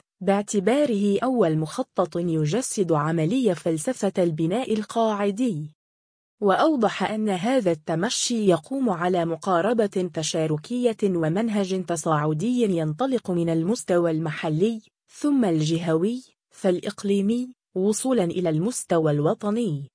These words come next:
بما يكرس حق المواطن في المشاركة الفعلية في تحديد أولويات التنمية واختيار المشاريع التي تستجيب لحاجياته وتطلعاته نحو تنمية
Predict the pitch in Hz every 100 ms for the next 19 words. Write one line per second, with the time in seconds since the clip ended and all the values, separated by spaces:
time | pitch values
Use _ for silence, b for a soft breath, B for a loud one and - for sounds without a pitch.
0 | _ 196 214 262 285 220 202 254 262 233
1 | 202 175 - 294 - 180 170 170 196 247
2 | - 190 160 185 180 175 - 165 160 233
3 | - 220 185 160 165 151 160 247 226 208
4 | 202 - 185 156 156 175 220 240 202 175
5 | 180 165 160 156 190 247 165 151 170 175
6 | 226 226 - 175 151 - 196 208 247 208
7 | 170 160 156 - 185 175 269 240 160 170
8 | 240 220 208 170 - 175 165 220 240 165
9 | 165 156 185 170 170 165 151 151 240 208
10 | 208 190 202 202 220 208 180 170 190 190
11 | - 147 123 _ _ _ _ _ _ 208
12 | 269 - 226 190 185 175 220 214